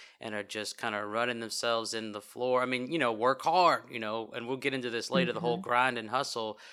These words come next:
Speaker 1: you know, fallacy.
Speaker 2: Mm-hmm.
Speaker 1: But, uh, man, that's, I, I hate that. I hate that it's true of, uh, we are, a lot of people have gotten used to just ignoring their body.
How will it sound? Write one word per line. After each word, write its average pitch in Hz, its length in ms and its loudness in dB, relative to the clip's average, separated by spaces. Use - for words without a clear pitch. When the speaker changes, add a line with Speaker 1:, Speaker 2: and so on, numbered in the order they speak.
Speaker 1:
you - 80 -6
know, 104 180 -2
fallacy. 113 800 2
Speaker 2:
Mm-hmm. - 240 -20
Speaker 1:
But, 110 180 -4
uh, 104 300 -2
man, 139 220 -8
that's, - 380 -4
I, - 200 -8
I 123 120 -2
hate 143 400 -2
that. 104 260 -2
I 113 60 -2
hate 131 260 0
that 113 140 -2
it's 107 160 -8
true 127 420 -2
of, 110 180 -4
uh, 101 280 2
we 117 320 -6
are, 117 580 2
a 123 100 -2
lot 110 240 4
of 127 140 -4
people 117 320 -4
have 104 100 -6
gotten 117 300 -2
used 127 240 -8
to - 80 -14
just - 240 -10
ignoring 113 640 -4
their 104 140 -2
body. 107 500 -2